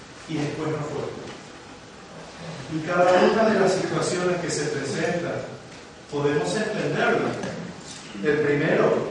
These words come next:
tiene que ver con el trabajo, con las propiedades,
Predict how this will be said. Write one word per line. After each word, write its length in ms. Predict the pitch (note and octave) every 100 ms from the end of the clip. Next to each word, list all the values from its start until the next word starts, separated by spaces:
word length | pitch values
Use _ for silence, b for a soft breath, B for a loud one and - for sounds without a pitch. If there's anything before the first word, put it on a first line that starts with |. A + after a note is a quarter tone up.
| -
tiene 180 | D#3 D3+
que 220 | D3+ C3+
ver 240 | C#3 D3+ D3
con 140 | C#3+
el 640 | C3+ B2+ B2+ - C#3+ B2+ B2
trabajo, 640 | A#2+ C3+ A2 - D3+ D3+ D3+ -
con 140 | B2+
las 100 | B2 B2
propiedades, 760 | B2+ B2 A#2+ A#2+ C#3 C#3+ C#3+